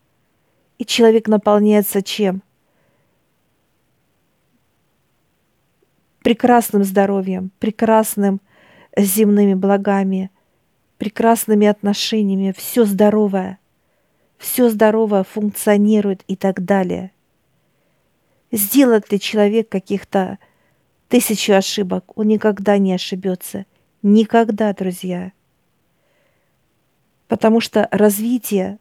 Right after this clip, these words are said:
дает четкое действие для человека. Что мы говорим?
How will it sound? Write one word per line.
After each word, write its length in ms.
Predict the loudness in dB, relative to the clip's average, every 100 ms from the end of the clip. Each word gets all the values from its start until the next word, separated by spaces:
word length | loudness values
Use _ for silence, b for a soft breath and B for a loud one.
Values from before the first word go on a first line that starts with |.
| -4
дает 400 | -2 0 -2 _ _ _ _
четкое 760 | -10 -2 0 0 -2 -4 -4 -6 _ _ _ -14
действие 840 | -4 2 2 2 -2 -4 -4 -6
для 240 | -4 -2 -2
человека. 760 | -4 -2 -2 -2 -4 -6 -12 -12 b b b
Что 280 | -10 -2 0
мы 140 | 0
говорим? 640 | 0 2 2 2 -2 -4